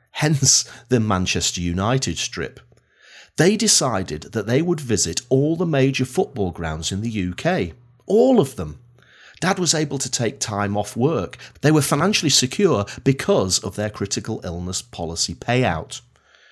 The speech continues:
They started their trip down in Exeter, and gradually over the weeks they zigzagged their way up the country heading north, visiting all the football grounds on the way. Eventually, they arrived in Edinburgh.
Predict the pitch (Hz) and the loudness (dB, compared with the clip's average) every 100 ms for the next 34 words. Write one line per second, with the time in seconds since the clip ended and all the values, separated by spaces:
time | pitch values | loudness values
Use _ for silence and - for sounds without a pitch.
0 | - - 113 - 185 240 196 123 92 - | -16 0 2 4 4 4 2 2 0 0
1 | 107 110 131 95 117 151 160 214 - - | -4 -2 -2 -2 -2 -2 -2 -6 -2 0
2 | 196 - 101 87 - - - 123 110 131 | 0 0 -4 -4 -12 -18 -2 -2 2 2
3 | 151 - 185 196 147 139 175 175 120 120 | 2 2 2 2 4 2 4 0 2 -2
4 | - 95 90 82 117 139 - 139 135 127 | -2 -2 0 2 2 2 2 2 2 2
5 | 123 107 92 95 - - 190 - - 110 | 2 2 0 -2 -4 -4 -4 -2 0 0
6 | 85 - 95 101 87 85 87 110 202 - | -4 -4 -6 -6 -8 -6 -4 -2 -2 -4
7 | - - - 110 160 151 - 90 90 110 | -6 -10 -2 2 2 2 2 0 0 0
8 | 110 135 - 82 101 90 85 87 82 80 | 0 0 0 -2 -2 -6 -4 -6 -6 -6
9 | 87 - 87 80 90 104 165 107 - _ | -6 -6 -6 -4 -4 -2 -2 -4 -8 _
10 | _ - 107 220 - - 98 104 - - | _ -6 0 2 2 0 0 -2 -4 -20
11 | _ 98 95 87 95 92 87 90 - - | _ -6 -4 -2 -2 0 -2 -4 -8 -18
12 | _ - 95 107 127 147 117 82 | _ -10 -6 -2 -2 0 -2 -4